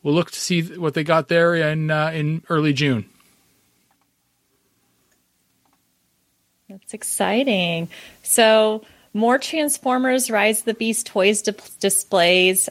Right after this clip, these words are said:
Speaker 2: um, a new promotional campaign, um, was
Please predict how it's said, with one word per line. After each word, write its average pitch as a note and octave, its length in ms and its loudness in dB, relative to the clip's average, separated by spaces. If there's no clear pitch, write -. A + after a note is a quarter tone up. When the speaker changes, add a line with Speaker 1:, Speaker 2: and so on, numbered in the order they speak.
Speaker 2:
um, E3+ 600 -6
a F#3 80 0
new G3 180 4
promotional G3 580 0
campaign, F3 880 -2
um, D#3+ 520 0
was F3 460 0